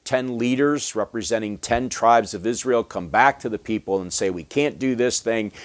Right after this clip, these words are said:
we're doomed if we go." And of course, the two tribes, uh, representing, uh, represented by Joshua and Caleb, um, they say, "We can do this, the Lord is with us." And because of the unbelief and because of the rebellion of the people, God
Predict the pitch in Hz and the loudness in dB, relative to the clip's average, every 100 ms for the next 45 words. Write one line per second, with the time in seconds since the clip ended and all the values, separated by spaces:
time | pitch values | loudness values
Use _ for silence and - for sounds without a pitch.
0 | - - 107 95 73 147 151 151 139 - | -20 2 6 6 8 8 8 6 4 2
1 | 110 120 107 110 107 98 85 - - - | -2 0 4 4 4 2 -2 -12 -20 -8
2 | - 95 - 107 104 104 - 151 143 - | -6 -2 4 6 6 0 0 4 4 6
3 | 107 101 95 98 - - - - _ 95 | 8 8 4 0 -6 -8 -14 -20 _ -2
4 | 95 104 104 110 92 107 98 92 - 92 | 4 4 4 0 0 2 0 -4 -6 0
5 | 107 - 85 107 98 92 87 - 104 107 | 2 2 0 0 2 0 0 6 6 6
6 | - 101 - 85 - 139 139 104 98 104 | 4 0 0 -6 0 6 8 8 4 2
7 | _ _ - - _ - 98 92 90 87 | _ _ -20 -20 _ -2 4 4 2 -6
8 | - 123 135 - 123 98 95 92 87 139 | 4 6 8 8 4 4 0 -4 0 6
9 | 151 143 139 - 101 98 98 85 - 120 | 8 8 4 2 -4 -2 -2 -4 4 6
10 | 117 113 107 - - _ _ _ _ - | 6 4 2 0 -6 _ _ _ _ -8
11 | 92 104 - 156 165 165 143 139 139 120 | -4 -6 8 10 10 6 2 2 2 0
12 | 110 92 78 - 92 95 - 135 151 139 | -2 -2 -6 -10 -8 -4 2 4 4 0
13 | 135 107 107 120 147 151 151 - 110 - | 0 4 4 6 4 2 0 2 2 4
14 | 107 - _ - - - _ 85 101 107 | 2 2 _ -20 -20 -20 _ -2 6 8
15 | 113 110 | 10 8